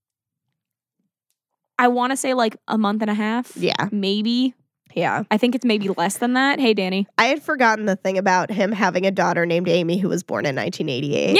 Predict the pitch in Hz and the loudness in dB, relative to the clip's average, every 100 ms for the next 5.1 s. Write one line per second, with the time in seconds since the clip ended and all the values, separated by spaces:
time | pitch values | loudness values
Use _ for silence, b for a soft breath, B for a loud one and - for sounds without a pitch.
0 | 466 320 233 226 240 262 247 226 226 233 | 4 2 2 2 2 0 2 2 2 2
1 | 220 214 226 214 214 214 202 202 196 185 | 2 2 2 2 4 2 4 2 2 2
2 | 180 185 208 131 196 185 190 202 190 180 | 0 0 -2 0 0 -2 0 0 2 0
3 | 190 254 339 - 262 254 247 240 220 202 | 2 2 2 -6 2 4 4 2 2 0
4 | 190 190 175 - 117 107 - 220 440 - | 0 -2 -2 -6 -8 -6 -2 4 4 4